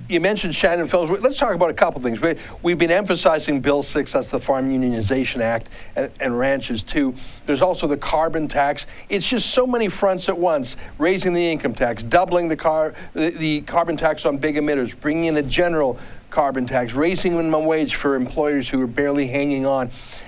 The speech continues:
And all the time, it is a relentless radicalism.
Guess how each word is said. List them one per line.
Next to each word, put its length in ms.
And 200
all 320
the 120
time, 560
it 200
is 220
a 80
relentless 1080
radicalism. 1160